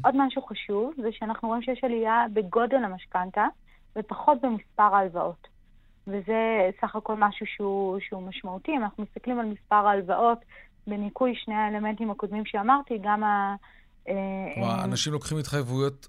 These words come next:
Speaker 2: הרבה יותר, כספיות הרבה יותר גדולות
Speaker 1: יותר
Speaker 2: מאשר
Speaker 1: גדולות
Speaker 2: בעבר.
Speaker 1: מאשר בעבר, נכון מאוד.
Speaker 2: מהמם, ומה הריבית הנמוכה יכולה להסביר את זה מצד אחד.
Speaker 1: נכון.
Speaker 2: מצד שני, אנחנו עדיין מדברים על שוק עבודה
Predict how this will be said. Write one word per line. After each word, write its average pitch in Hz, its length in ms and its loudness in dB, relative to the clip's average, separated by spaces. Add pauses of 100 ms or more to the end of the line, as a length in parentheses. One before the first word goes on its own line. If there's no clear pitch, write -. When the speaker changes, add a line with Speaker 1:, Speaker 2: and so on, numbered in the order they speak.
Speaker 2:
הרבה 113 300 -4
יותר, 123 480 -4
כספיות 127 460 -2
הרבה 117 200 -4
יותר 127 180 -2
גדולות 123 400 -2
Speaker 1:
יותר 220 120 0
Speaker 2:
מאשר 226 280 2
Speaker 1:
גדולות 226 280 4
Speaker 2:
בעבר. 208 120 -2
Speaker 1:
מאשר 196 280 -4
בעבר, 190 520 0
נכון 190 340 -6
מאוד. 180 220 -6
Speaker 2:
מהמם, 110 500 -6
ומה 117 540 -4 (600)
הריבית 117 460 -6
הנמוכה 120 380 -4
יכולה 113 260 -2
להסביר 110 480 -4
את 101 60 -8
זה 104 100 -6
מצד 107 300 -6
אחד. 107 320 -6 (560)
Speaker 1:
נכון. 240 140 -2
Speaker 2:
מצד 190 260 4
שני, 214 400 2
אנחנו 139 280 0
עדיין 135 240 0
מדברים 127 680 -2
על 117 160 -2
שוק 127 280 -4
עבודה 120 920 -2